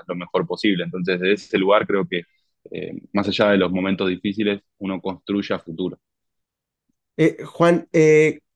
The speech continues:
Speaker 2: si quieres, cuéntame la primera fase del libro de pases y después pasamos con Cami, digamos, ya esta parte que creo que tiene que ver todo con la inteligencia artificial y cómo ha ido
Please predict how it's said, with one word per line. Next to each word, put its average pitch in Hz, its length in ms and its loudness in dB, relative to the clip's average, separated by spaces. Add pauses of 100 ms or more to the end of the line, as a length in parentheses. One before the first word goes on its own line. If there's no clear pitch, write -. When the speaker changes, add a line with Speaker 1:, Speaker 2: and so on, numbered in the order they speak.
(260)
Speaker 2:
si 165 200 -6
quieres, 180 320 0
cuéntame 180 480 0
la 147 240 0
primera 160 420 0
fase 156 440 -6
del 131 160 -4
libro 143 260 -4
de 123 120 -4
pases 135 520 -8
y 143 80 -4
después 143 480 -2 (300)
pasamos 143 440 -2
con 131 200 -4
Cami, 139 320 0
digamos, 127 340 -4
ya 127 140 -2
esta 131 260 -10
parte 127 300 -8
que 120 120 -16
creo 127 280 -4
que 131 80 -10
tiene 127 260 -4
que 127 80 -8
ver 113 180 -6
todo 123 240 -6
con 120 140 -8
la 117 60 -6
inteligencia 117 560 -8
artificial 123 580 -2
y 127 80 -6
cómo 120 240 0
ha 123 60 0
ido 120 240 -2